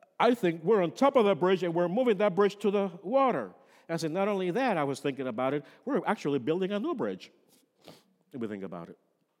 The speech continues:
Great metaphor, huh? Of where we were and where we're going.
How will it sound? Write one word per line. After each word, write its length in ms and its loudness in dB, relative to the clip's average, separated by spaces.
Great 220 -4
metaphor, 460 -10
huh? 1400 -20
Of 100 -16
where 160 -6
we 140 -8
were 260 -14
and 120 -20
where 120 -12
we're 140 -10
going. 320 -18